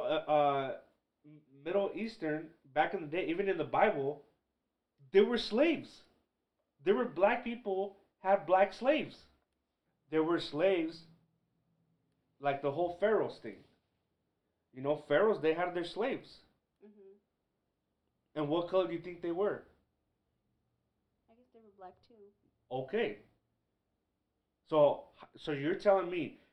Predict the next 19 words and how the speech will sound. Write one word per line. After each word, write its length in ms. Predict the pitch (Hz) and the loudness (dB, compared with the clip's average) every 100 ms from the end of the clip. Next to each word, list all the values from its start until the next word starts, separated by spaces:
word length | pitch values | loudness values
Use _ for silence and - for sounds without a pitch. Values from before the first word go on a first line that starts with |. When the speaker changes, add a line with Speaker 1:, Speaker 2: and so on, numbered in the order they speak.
| _ - | _ -8
Speaker 1:
that 240 | 135 135 | -6 -4
this 280 | 156 165 - _ _ | -4 -4 -8 _ _
pharaoh 340 | 151 165 165 | 0 2 2
was 280 | 135 135 117 | -2 -4 -6
not 480 | 117 123 127 143 - - _ _ _ 123 120 | -8 -4 -2 -2 -6 -16 _ _ _ _ -12
racist 380 | 131 135 139 | -10 -10 -12
against 300 | 127 123 117 - _ _ _ _ _ - | -12 -12 -14 -16 _ _ _ _ _ -20
his 140 | 127 | -20
people? 360 | - 139 190 226 _ _ _ _ _ _ _ _ _ _ _ _ _ _ _ _ | -16 -16 -14 -14 _ _ _ _ _ _ _ _ _ _ _ _ _ _ _ _
Because 500 | 143 139 143 131 113 | -10 -2 0 0 -4
a 60 | - | -8
black 300 | 127 135 135 | -4 -4 -4
person 240 | 139 143 135 | -6 -6 -8
can't 140 | 143 | -8
be 80 | 135 | -6
racist? 400 | 127 147 196 262 - _ _ _ _ _ _ _ _ _ _ _ _ _ _ _ _ _ _ _ _ _ _ _ _ _ _ _ _ _ | -6 -8 -10 -18 -20 _ _ _ _ _ _ _ _ _ _ _ _ _ _ _ _ _ _ _ _ _ _ _ _ _ _ _ _ _
Speaker 2:
I 60 | 240 | -18
don't 160 | 285 | -16
know. 260 | 285 269 190 | -14 -14 -16